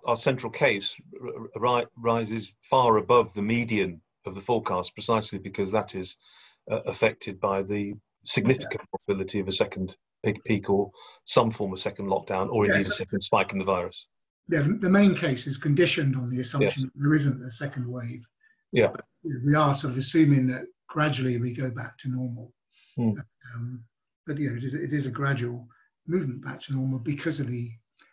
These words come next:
Speaker 2: um, you know, the social dis-, the requirement to keep social distancing, the fact that social consumption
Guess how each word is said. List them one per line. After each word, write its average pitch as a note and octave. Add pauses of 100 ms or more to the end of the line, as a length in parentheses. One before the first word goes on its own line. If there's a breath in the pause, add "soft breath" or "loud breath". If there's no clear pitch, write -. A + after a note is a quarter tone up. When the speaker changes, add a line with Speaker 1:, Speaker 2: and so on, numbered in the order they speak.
(320 soft breath)
Speaker 2:
um, C3 (280)
you B3
know, B2+
the B2+
social D3
dis-, - (120)
the D3
requirement C3+
to -
keep -
social B2+
distancing, C3+
the B2
fact C3+
that A#2+
social C#3+ (120)
consumption C3+